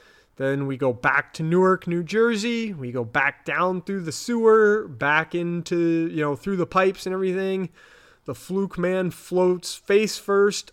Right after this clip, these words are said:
up out of the water, and at first you think, "Oh, it's just the top half of the dead body,"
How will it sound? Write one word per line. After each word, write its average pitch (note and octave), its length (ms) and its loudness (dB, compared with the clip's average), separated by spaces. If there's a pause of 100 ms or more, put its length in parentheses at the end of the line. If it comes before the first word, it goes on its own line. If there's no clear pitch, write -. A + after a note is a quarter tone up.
up F3+ 240 4
out F3+ 140 0
of F3 80 0
the D#3+ 100 0
water, E3+ 560 2
and D3+ 180 -6
at C#3+ 100 -10
first F#3+ 420 0
you F3 40 2
think, F3 320 -4
"Oh, F3 240 6
it's C3+ 160 0
just - 260 -6
the D3+ 100 -2
top D#3+ 380 0
half D#3+ 340 4
of C#3 180 -8
the C#3 100 -2
dead D3 320 2
body," C#3 560 0